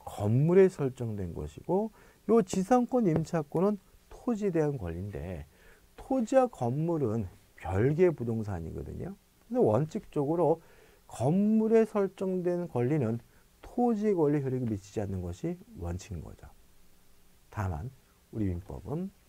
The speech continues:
이런 경우에는 건물 전세권이 토지 사용권인 지상권과 임차권에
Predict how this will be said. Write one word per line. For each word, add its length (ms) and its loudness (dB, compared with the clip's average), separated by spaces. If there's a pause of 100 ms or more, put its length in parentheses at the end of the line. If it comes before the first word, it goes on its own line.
(640)
이런 300 8
경우에는 540 2 (440)
건물 680 4
전세권이 1080 -2 (340)
토지 400 2
사용권인 760 -2 (420)
지상권과 1000 0 (360)
임차권에 1120 0